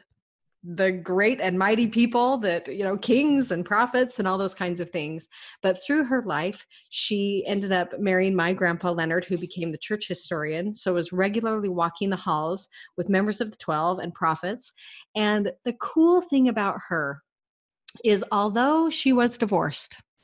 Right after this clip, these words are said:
in her past and had terrible experiences of abuse and, and, oh, I just, I can't even express the challenges that she faced in her life prior to this point.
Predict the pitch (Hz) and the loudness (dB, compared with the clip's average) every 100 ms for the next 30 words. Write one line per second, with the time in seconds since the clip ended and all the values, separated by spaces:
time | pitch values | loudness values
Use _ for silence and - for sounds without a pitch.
0 | _ 185 165 165 - 147 180 - - - | _ -4 -2 -2 -4 -6 -8 -12 -14 -20
1 | - - - 185 180 175 170 175 165 180 | -20 -20 -8 -4 -2 -2 -4 -4 -4 -6
2 | - - 277 277 214 170 165 185 - 196 | -6 0 4 4 4 2 0 -2 -4 0
3 | 180 180 - 165 156 175 180 185 170 170 | 2 0 -2 -6 -8 -6 -6 -6 -8 -4
4 | 233 196 165 - - 180 165 165 - _ | 0 2 0 -2 -6 -8 -6 -8 -12 _
5 | _ _ _ - 170 165 _ _ 233 240 | _ _ _ -12 -10 -10 _ _ -4 -2
6 | 175 175 214 - - _ - - 214 214 | -2 0 0 0 -8 _ -20 -6 0 2
7 | 208 180 165 143 _ - 196 - - 226 | 4 2 -2 -6 _ -16 -8 -6 -2 0
8 | 196 165 - 190 196 185 185 170 160 170 | 0 -2 -4 -4 0 0 0 0 -4 -6
9 | - 202 190 180 156 - - - - - | -4 -4 -2 -2 -2 -4 -12 -16 -20 -6
10 | 196 185 190 185 170 - 185 175 175 170 | -2 0 2 0 0 -4 -2 -2 -2 -4
11 | 160 - 165 151 - | -6 -8 -8 -8 -10